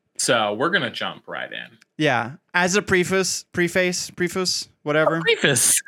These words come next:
Speaker 2: A preface.
Speaker 1: <laughs>
Speaker 2: As a
Speaker 1: What the fuck?
Speaker 2: preface. For those that
Speaker 1: Preface.
Speaker 2: don't know what Grey's Ma-,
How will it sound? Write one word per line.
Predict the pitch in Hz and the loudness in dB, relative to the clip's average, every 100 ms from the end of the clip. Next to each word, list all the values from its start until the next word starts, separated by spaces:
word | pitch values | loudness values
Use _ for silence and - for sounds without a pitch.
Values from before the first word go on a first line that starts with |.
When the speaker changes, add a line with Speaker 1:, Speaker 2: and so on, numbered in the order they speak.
| - | -2
Speaker 2:
A | |
preface. | 196 196 190 220 - - 494 | 0 2 4 2 2 0 0
Speaker 1:
<laughs> | - - - - - | -4 -8 -20 -8 2
Speaker 2:
As | 294 | 4
a | |
Speaker 1:
What | 277 | 4
the | |
fuck? | 226 220 208 202 | 2 2 4 4
Speaker 2:
preface. | 208 240 214 - - - - 247 247 | 2 2 -2 -8 -20 -20 -8 0 4
For | 190 | 6
those | 190 196 | 6 6
that | 202 | 4
Speaker 1:
Preface. | 151 | 4
Speaker 2:
don't | 175 175 165 | 6 4 4
know | 160 156 | 2 4
what | 139 143 143 | 4 2 2
Grey's | 147 131 | -2 0
Ma-, | 127 127 | 0 -2